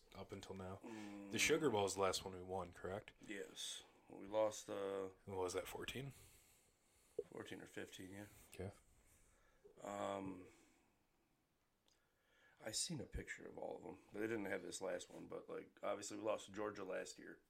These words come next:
Speaker 2: Lost to Alabama the year before that.
Speaker 1: Wait.
Speaker 2: Not in the college football playoff.
Speaker 1: You said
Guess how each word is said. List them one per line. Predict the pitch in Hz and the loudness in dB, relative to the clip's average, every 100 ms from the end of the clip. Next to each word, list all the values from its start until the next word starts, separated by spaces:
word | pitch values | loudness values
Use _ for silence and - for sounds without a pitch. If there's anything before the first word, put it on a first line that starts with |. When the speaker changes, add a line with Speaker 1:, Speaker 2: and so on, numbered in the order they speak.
| _ - - - - - - - | _ -20 -20 -20 -20 -20 -10 2
Speaker 2:
Lost | 110 - | 4 4
to | 113 | 2
Alabama | 104 98 101 95 92 | 2 2 0 -2 -2
the | |
year | 95 92 | -4 -6
before | - 87 85 | -6 -6 -4
that. | 82 85 - - - - - | -4 -6 -10 -20 -20 -6 4
Speaker 1:
Wait. | 110 87 - - - - - - - - - _ - | 6 6 -2 -16 -20 -20 -20 -20 -20 -20 -20 _ -2
Speaker 2:
Not | 110 | 0
in | 98 | 0
the | |
college | - 95 92 | -2 -4 -4
football | 92 85 80 | -6 -6 -6
playoff. | 85 78 80 - - _ _ - _ _ - - 117 | -6 -6 -8 -12 -20 _ _ -20 _ _ -20 -18 -14
Speaker 1:
You | 110 | -6
said | - | -6